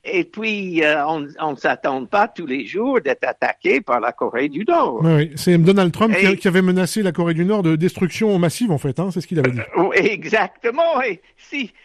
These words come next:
Speaker 1: s'ils ne font pas attention, ils vont le faire. Et puis la Chine, c'est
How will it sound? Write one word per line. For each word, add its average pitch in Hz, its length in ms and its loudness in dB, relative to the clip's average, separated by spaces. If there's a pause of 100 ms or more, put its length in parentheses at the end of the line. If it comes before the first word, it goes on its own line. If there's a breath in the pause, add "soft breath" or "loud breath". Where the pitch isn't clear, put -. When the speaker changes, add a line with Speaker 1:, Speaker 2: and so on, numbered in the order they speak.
Speaker 1:
s'ils 240 280 -8
ne 185 40 -8
font 208 160 -2
pas 202 140 2
attention, 196 600 -4
ils 196 100 -4
vont 170 180 0
le 220 80 -2
faire. 311 380 2
Et 185 100 0
puis 220 220 -10
la 220 180 0
Chine, 180 720 -10 (380)
c'est - 380 -2